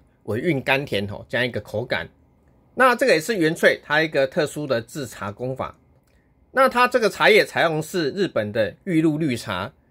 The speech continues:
这种茶叶的茶汤喝起来会让人家有一种，吼，圆润甘甜，吼，这样一个口感。所以这个茶汤的滋味喝起来，吼，基本上蛮特别的。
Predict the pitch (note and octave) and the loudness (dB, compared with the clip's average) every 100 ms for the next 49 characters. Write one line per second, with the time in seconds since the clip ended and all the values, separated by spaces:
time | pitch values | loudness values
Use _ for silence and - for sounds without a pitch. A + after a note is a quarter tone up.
0 | _ C4+ B3 D#3+ D#3+ E3 A3 F#3+ F3+ E3+ | _ 2 4 4 4 4 6 4 4 0
1 | F3+ G3 F#3+ G#3+ G3+ B2 A#2 G3+ E3 F3 | 2 2 2 0 2 0 2 2 2 0
2 | D3 E3+ B2+ D#3 G#2 A2 G#2+ - _ _ | 2 4 4 2 -2 -2 -6 -8 _ _
3 | C3 D#3+ F#3+ D3+ D3 D#3 D#3 G2 G2+ F#2+ | -2 2 2 2 0 0 -4 -8 -8 -8
4 | C3 B2+ A2+ - A#2 A#2+ F2 - _ _ | -6 -4 -6 -6 -6 -4 -6 -10 _ _
5 | _ - A3 G#3+ A3 G3 F3+ G#3 G3+ E3+ | _ 2 4 4 0 0 0 2 2 0
6 | - F#3+ F3 E3 F3 C3+ G#2 - D3 A2+ | 2 4 6 4 0 -2 -6 -8 -8 -6
7 | C3+ A2 A2+ - G#2 G#2+ F#2+ G2+ | -4 -4 -6 -4 -4 -4 -6 -8